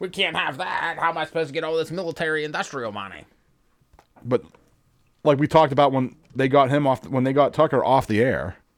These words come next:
Speaker 2: off of mainstream news, he was the only mainstream anchor or even news show that was mainstream
Speaker 1: Right.
Speaker 2: that talked anything bad about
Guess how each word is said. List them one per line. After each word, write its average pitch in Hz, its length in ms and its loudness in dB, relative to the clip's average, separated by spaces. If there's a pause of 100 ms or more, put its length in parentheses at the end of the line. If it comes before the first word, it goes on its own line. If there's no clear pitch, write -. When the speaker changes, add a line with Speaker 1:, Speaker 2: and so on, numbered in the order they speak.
(380)
Speaker 2:
off 123 240 4
of 120 60 4
mainstream 117 600 2
news, 95 540 -2 (600)
he 139 180 4
was 175 180 8
the 147 160 4
only 156 360 6
mainstream 139 560 4
anchor 120 520 0
or 120 320 -2 (480)
even 190 320 8
news 190 260 8
show 101 400 2
that 113 120 0
was 113 140 -2
mainstream 139 800 4 (160)
Speaker 1:
Right. 101 260 -6 (280)
Speaker 2:
that 139 140 6
talked 165 380 6 (320)
anything 170 400 6
bad 156 280 8
about 131 320 4